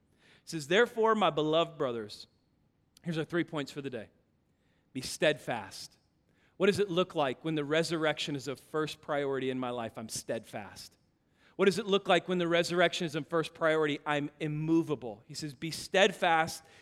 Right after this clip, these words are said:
be immovable, and always abounding in the work of the Lord, knowing that the Lord, the, the Lord, your, knowing that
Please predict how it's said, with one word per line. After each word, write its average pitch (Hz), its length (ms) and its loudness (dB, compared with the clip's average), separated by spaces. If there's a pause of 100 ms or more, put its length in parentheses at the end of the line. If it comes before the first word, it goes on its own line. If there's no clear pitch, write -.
(300)
be 214 220 6
immovable, 165 760 6 (400)
and 135 200 -4 (160)
always 208 960 4 (120)
abounding 165 1000 -2 (320)
in 165 180 0
the 131 120 -4
work 143 360 -4
of 131 160 -6
the 135 100 -4
Lord, 113 440 -8 (320)
knowing 190 880 2
that 147 200 -6
the 120 100 -8
Lord, 127 500 -2
the, 151 200 -8
the 131 120 -6
Lord, 180 520 -2 (100)
your, 151 240 -4 (340)
knowing 165 480 2
that 143 160 -2